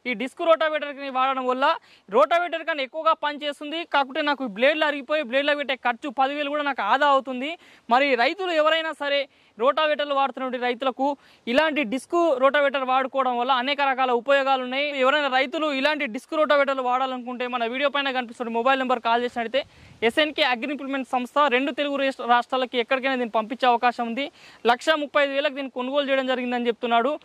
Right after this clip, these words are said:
ఏడు బ్లేడ్లతోటి, ఆ, ఈ డిస్క్ రోటావేటర్ ఉంది. తక్కువ హెచ్పి గల ట్రాక్టర్లకైతే, ఆ, ఐదు బ్లేడ్లతోటి వచ్చేటటువంటి, ఆ, డిస్క్ రోటావేటర్ అని అందుబాటులో ఉంటుంది. రైతులకు ఉన్నటువంటి ట్రాక్టర్ను బట్టి ఈ బ్లేడ్ల సంఖ్య మారుతుందని విజయనందన్ రెడ్డి గారు చెప్పారు. కాబట్టి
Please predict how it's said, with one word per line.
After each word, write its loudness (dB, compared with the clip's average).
ఏడు 6
బ్లేడ్లతోటి, 2
ఆ, 4
ఈ -4
డిస్క్ -10
రోటావేటర్ 0
ఉంది. -6
తక్కువ 0
హెచ్పి -2
గల 2
ట్రాక్టర్లకైతే, -2
ఆ, 4
ఐదు -2
బ్లేడ్లతోటి 0
వచ్చేటటువంటి, -4
ఆ, 4
డిస్క్ -10
రోటావేటర్ 2
అని -4
అందుబాటులో 2
ఉంటుంది. -4
రైతులకు 0
ఉన్నటువంటి 0
ట్రాక్టర్ను -2
బట్టి 0
ఈ -2
బ్లేడ్ల 4
సంఖ్య -2
మారుతుందని -2
విజయనందన్ -2
రెడ్డి 0
గారు 2
చెప్పారు. 0
కాబట్టి 0